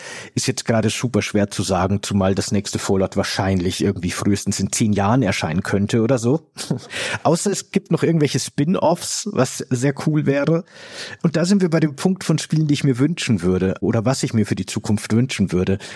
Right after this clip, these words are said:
Da ein Fallout fünf noch so weit weg ist, ist das super schwer, mir irgendwie wirklich was drunter vorzustellen oder da wirklich ernsthafte Prognosen abzugeben.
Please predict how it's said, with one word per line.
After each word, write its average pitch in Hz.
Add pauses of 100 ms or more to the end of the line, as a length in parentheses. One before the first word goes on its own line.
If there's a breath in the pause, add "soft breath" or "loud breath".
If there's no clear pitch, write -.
(280 loud breath)
Da 117
ein 127
Fallout 139
fünf 143
noch 127
so 196
weit 151
weg 151
ist, 117
ist 123
das 123
super 202
schwer, 131
mir 123
irgendwie 127
wirklich 131
was 117
drunter 120
vorzustellen 101
oder 101
da 98
wirklich 110
ernsthafte 104
Prognosen 101
abzugeben. 110